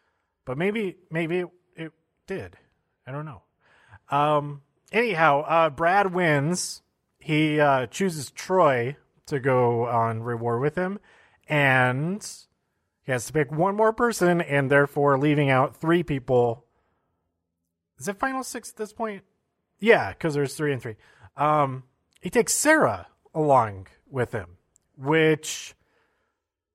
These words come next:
uh, I don't know. I guess he's maybe following that philosophy of, uh, keep, don't bring everybody who you're sided with along with you,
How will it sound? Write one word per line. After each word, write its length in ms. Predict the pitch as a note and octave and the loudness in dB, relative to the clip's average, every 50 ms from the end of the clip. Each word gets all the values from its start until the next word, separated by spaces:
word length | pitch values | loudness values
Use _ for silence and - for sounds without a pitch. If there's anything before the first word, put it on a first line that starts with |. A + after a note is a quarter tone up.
| _ _ _ | _ _ _
uh, 800 | C3+ C#3 C#3+ D3 D3 C#3+ C#3+ C#3+ C#3+ C#3 C3+ C3+ C3+ C3 C3+ C#3 C#3+ - | -2 0 2 4 4 4 4 2 2 2 2 0 0 -2 -4 -6 -8 -2
I 80 | D#3 F#3+ | 0 0
don't 140 | A3+ C4 C4 | 0 2 0
know. 240 | B3+ A#3 D#3+ C3+ C3 | 2 2 4 4 2
I 100 | A#2+ B2+ | 0 0
guess 220 | C#3 F#3 F#3 - | 0 0 0 0
he's 260 | A#3 A3+ G3+ E3 E3+ - - | 0 0 -2 -2 -4 -6 -4
maybe 460 | D3 D3+ D#3 E3+ F#3+ G#3+ G3+ A#3 A#3+ G#3 | -2 0 4 4 4 4 2 0 -4 -4
following 540 | - _ - F#3 F#3+ G3 G3 F#3+ G3 F#3+ | -8 _ 2 2 4 4 4 2 0 2
that 200 | F3+ E3+ E3 D#3 | 2 2 0 0
philosophy 800 | - E3+ D#3+ D#3+ D#3+ E3 - - D#3 - E3+ E3+ E3 D#3+ D3+ C#3 | -4 0 2 2 2 2 0 -6 -6 -2 0 2 2 2 0 0
of, 640 | - C#3+ C#3+ C#3 C3+ C#3 C#3 C3+ C3+ C3 B2 - _ _ _ _ _ _ _ _ _ _ _ _ _ _ _ _ _ _ _ _ _ _ _ _ _ _ _ - | 0 2 2 4 4 4 2 0 0 -4 -8 -16 _ _ _ _ _ _ _ _ _ _ _ _ _ _ _ _ _ _ _ _ _ _ _ _ _ _ _ -4
uh, 440 | - C3+ B2+ B2 A#2 A#2 A2+ A2 A2 - - C3+ C#3 C#3 _ C3 _ _ | 0 2 2 4 2 2 -2 -4 -6 -8 -12 -18 -20 _ _ -20 _ _
keep, 380 | - - F#3+ F3 - _ _ _ _ _ _ _ D#3 | -6 -4 -4 -4 -4 _ _ _ _ _ _ _ -4
don't 340 | C3+ F#3+ F#3+ G3 G3+ F3 C3+ | 2 4 4 4 2 0 0
bring 260 | D#3 F#3 F3+ D#3+ C#3 | 0 0 0 0 -2
everybody 800 | - D3 E3+ E3+ F3+ F3 F3 D#3 D#3+ D3+ C#3 B2+ A#2+ A#2+ B2 B2+ - - | 0 0 0 2 2 0 2 2 2 2 2 0 -2 -2 -4 -4 -6 -2
who 80 | C3+ | -2
you're 200 | C#3+ C#3 C3+ C3 | 0 2 2 0
sided 420 | B2 - - C#3 C#3 D3+ D3 D3+ D3 | 0 0 2 2 2 2 2 0 0
with 280 | D3+ D#3 D#3 D3+ - | 2 2 2 2 0
along 360 | - C#3+ C#3 C#3 C#3 C#3 C3+ A#2+ | -4 -4 0 0 0 0 0 -2
with 220 | C3 C#3+ - - | -4 -4 -4 0
you, 260 | F#3+ F#3 F#3+ G3 G3 | 0 0 0 0 -2